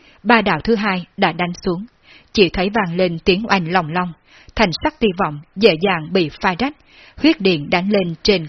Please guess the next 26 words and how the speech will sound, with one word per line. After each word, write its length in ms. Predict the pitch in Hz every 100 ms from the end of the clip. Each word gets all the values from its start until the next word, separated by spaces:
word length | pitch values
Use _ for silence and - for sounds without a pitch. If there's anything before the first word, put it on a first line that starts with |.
| -
kiếm 160 | 180
ảnh. 80 | 233
Bảy 120 | 190
mươi 140 | 175 196
hai 200 | 214 175
khẩu 240 | 214 160
thanh 220 | - 202
trúc 160 | 160 294 -
phong 180 | 208 170
vân 180 | 190
kiếm 320 | 147 190 180 277 _
biến 240 | 190 196 247
thành 260 | 226 175 147
thành 220 | 208 175 147
phòng 180 | - 175
hộ, 300 | 165 165 139 _ - -
phản 220 | - 208 160
phất 220 | 311 240
như 220 | 202 190
hư 160 | 208 226
ảo 260 | 190 156 143
không 340 | - - 180
có 100 | 196
chút 200 | 185 294 -
tác 200 | 285 269
dụng. 240 | 190 139